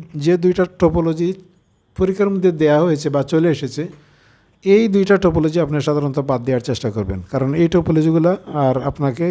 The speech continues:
রিপিট করবে না। তো আমি সারা বাংলাদেশে যতটা বোর্ড আছে, সব বোর্ডের জন্যই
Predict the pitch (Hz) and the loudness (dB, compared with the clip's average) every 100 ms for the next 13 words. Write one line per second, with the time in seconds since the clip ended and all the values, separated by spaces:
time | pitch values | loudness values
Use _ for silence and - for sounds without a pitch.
0 | 151 135 139 - 151 151 170 - _ _ | -2 0 -2 2 2 2 -2 -4 _ _
1 | _ _ _ _ _ _ _ _ - 147 | _ _ _ _ _ _ _ _ 0 2
2 | 151 180 202 208 - _ _ _ _ _ | 4 2 2 -2 -12 _ _ _ _ _
3 | _ - 165 180 196 190 202 175 190 180 | _ -2 2 4 4 2 2 2 -2 -2
4 | 165 170 156 135 120 - 107 90 - - | -2 -2 -2 -2 -4 -6 -8 -10 -14 -6
5 | - 196 214 190 175 180 160 156 147 | 2 2 4 2 2 0 -2 -4 -2